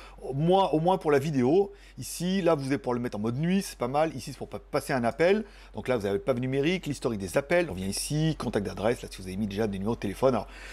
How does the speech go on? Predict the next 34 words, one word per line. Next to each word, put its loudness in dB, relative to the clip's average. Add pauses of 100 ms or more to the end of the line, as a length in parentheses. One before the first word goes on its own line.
(560)
euh, 2
vous 2
n'allez 6
pas 6
pouvoir 6
appeler 6
la 8
voiture 6
avec, 6
hein, 4
c'est -6
sûr, 0
hein. -2 (100)
Quitte, 0
viens 2
me -4
chercher, 2
euh, 4
ça -4
marche, -2
euh, 2
moyen. 0
Ici, -4
la 4
luminosité, 0
encore -4
une -4
fois, 0
bon, -12
ça -18
paraît -14
un -10
peu -12
évident. -2